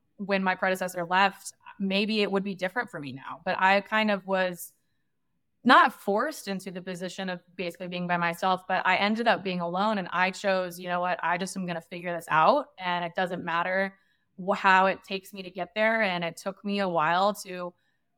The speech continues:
go into, you know, I, I kind of had, like, a slow ramp 'cause I had an office to go to. And so I forced myself to go to the office,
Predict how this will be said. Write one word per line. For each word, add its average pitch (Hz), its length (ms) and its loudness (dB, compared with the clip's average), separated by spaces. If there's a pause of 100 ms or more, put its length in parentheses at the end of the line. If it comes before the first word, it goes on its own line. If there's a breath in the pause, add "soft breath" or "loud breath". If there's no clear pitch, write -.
(120)
go 208 280 6
into, 214 380 2
you 190 120 -4
know, 180 100 2
I, - 420 -4 (120)
I 208 60 6
kind 285 260 6
of 294 60 4
had, 285 160 4
like, 220 140 4
a 196 60 2
slow 196 320 0
ramp 165 360 -4 (140)
'cause 214 120 -2
I 226 100 12
had 269 180 10
an 240 80 8
office 220 360 6
to 190 100 -8
go 208 220 0
to. 170 340 -4
And 165 120 -8
so 202 120 0
I 185 80 2
forced 247 400 -2
myself 208 320 2
to 202 60 -10
go 185 80 -2
to 180 60 -2
the 185 100 -2
office, 185 400 0